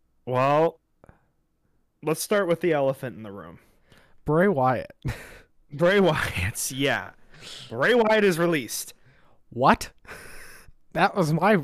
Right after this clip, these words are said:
Speaker 2: that was my reaction.
Speaker 1: I
Speaker 2: Wh-,
Speaker 1: did
Speaker 2: what?
Speaker 1: not expect this at all.
Speaker 2: No, no, no one did. It, this came out of
Speaker 1: This
Speaker 2: nowhere.
Speaker 1: is, this is literally out of left field.
Speaker 2: It
Speaker 1: No one saw this coming.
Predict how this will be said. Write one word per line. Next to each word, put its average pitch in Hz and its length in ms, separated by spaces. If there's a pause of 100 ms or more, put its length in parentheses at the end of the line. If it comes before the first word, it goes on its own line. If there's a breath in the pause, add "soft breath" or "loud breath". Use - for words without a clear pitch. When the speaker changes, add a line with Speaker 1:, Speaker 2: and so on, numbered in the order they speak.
Speaker 2:
that 160 180
was 160 120
my 160 160
reaction. 123 640 (480)
Speaker 1:
I 156 240
Speaker 2:
Wh-, 156 80
Speaker 1:
did 143 180
Speaker 2:
what? 117 340
Speaker 1:
not 151 920
expect - 840
this - 440 (640 loud breath)
at 202 220
all. 131 380
Speaker 2:
No, 208 480
no, 185 360
no 196 120
one 220 180
did. 107 280
It, 208 240 (100)
this 220 220
came 240 200
out 180 100
of - 80
Speaker 1:
This 165 140
Speaker 2:
nowhere. 123 280
Speaker 1:
is, - 120 (240)
this 143 280
is 123 180
literally 160 1000 (260)
out 147 200
of 156 120
left 143 240
field. 120 520 (680)
Speaker 2:
It 127 120
Speaker 1:
No 143 300
one 160 240
saw 143 300
this 135 220
coming. 110 500